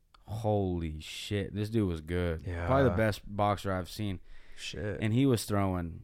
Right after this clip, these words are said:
Speaker 1: seven and eights. You know, you can't throw that many combos, I mean, that many punches
Speaker 2: Yeah.
Speaker 1: in M M A. You'll get
Speaker 2: Yeah.
Speaker 1: fucked up.
Speaker 2: <laughs> Yes, yeah.
Speaker 1: And I'm sitting there, and he was landing all of 'em.
Speaker 2: Yeah.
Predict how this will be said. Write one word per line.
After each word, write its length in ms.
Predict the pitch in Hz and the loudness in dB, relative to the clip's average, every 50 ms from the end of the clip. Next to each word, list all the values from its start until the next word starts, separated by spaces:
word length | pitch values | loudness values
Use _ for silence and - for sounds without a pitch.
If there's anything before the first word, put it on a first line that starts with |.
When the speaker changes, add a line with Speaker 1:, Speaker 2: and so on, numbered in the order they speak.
| - - - | -16 -20 -16
Speaker 1:
seven 760 | - - - - - - - 120 120 117 101 104 95 90 85 | -12 -8 -8 -6 -4 0 4 4 4 4 4 2 0 0 -2
and 160 | 87 85 82 87 | -2 -4 -2 0
eights. 640 | 95 113 117 - - - - - - - - - - - _ _ - - - - - | 2 2 2 2 0 -4 -12 -12 -12 -12 -14 -16 -20 -20 _ _ -20 -20 -20 -14 -8
You 160 | - 98 92 | -6 -4 -2
know, 240 | 92 92 87 87 87 87 | -2 -2 -2 -4 -4 -2
you 160 | 104 143 147 | -2 -2 0
can't 280 | - 180 147 107 - | 2 2 2 2 2
throw 320 | - 107 113 120 123 120 110 | 2 4 6 8 8 8 8
that 200 | 101 98 90 78 | 6 4 2 0
many 240 | 90 98 92 92 87 | 0 0 0 -2 -2
combos, 680 | - - 101 98 95 95 90 90 85 85 80 80 - - - | -4 -2 0 0 0 0 0 0 -2 -2 -4 -8 -10 -8 -6
I 60 | 95 | -2
mean, 160 | 98 95 98 | -2 0 0
that 160 | 98 98 90 | 0 0 0
many 160 | 95 95 92 95 | 0 -2 -2 -2
punches 460 | - 98 95 92 85 - 69 60 - - | -2 -2 -2 -4 -4 -6 -8 -8 -6 -4
Speaker 2:
Yeah. 340 | 58 57 50 50 - - - - - - | -4 -4 -4 -6 -6 -8 -8 -12 -12 -8
Speaker 1:
in 140 | - 98 98 | -4 -2 0
M 100 | 92 90 | 0 0
M 160 | 87 87 92 | 0 0 -2
A. 100 | 87 82 | -2 -2
You'll 200 | 76 82 101 117 | -2 0 0 2
get 160 | 131 131 104 - | 2 2 0 0
Speaker 2:
Yeah. 40 | - | -2
Speaker 1:
fucked 360 | - 101 95 87 - - 95 | -2 -2 -2 -2 -2 -2 -2
up. 240 | 95 95 92 - - | 0 0 0 0 -2
Speaker 2:
<laughs> 40 | - | -6
Yes, 340 | - - - - - - - - | -10 -10 -10 -10 -10 -12 -14 -16
yeah. 60 | - - - - - - - | -16 -14 -14 -16 -14 -8 -4
Speaker 1:
And 180 | 92 107 98 - - | -2 -2 0 4 6
I'm 140 | 190 180 151 | 6 6 6
sitting 380 | - - - 143 135 120 117 117 | 6 2 4 4 4 6 6 4
there, 300 | 113 113 110 110 107 101 740 - - - - - - | 4 6 4 4 2 0 -4 -10 -16 -16 -18 -10 -4
and 120 | - 104 107 | 0 2 6
he 140 | 127 143 147 | 8 8 8
was 260 | 131 120 104 87 87 | 8 6 4 4 0
landing 640 | 95 98 107 113 123 143 165 175 165 143 123 110 | 0 2 4 6 8 8 8 8 8 8 8 6
all 240 | 104 101 95 92 90 | 6 6 4 4 2
of 140 | 87 78 71 | 0 -4 -6
'em. 160 | - - 85 | -8 -8 -8
Speaker 2:
Yeah. 680 | 87 87 87 87 85 82 82 82 82 82 82 82 82 | -8 -8 -10 -10 -10 -8 -8 -8 -8 -8 -8 -8 -8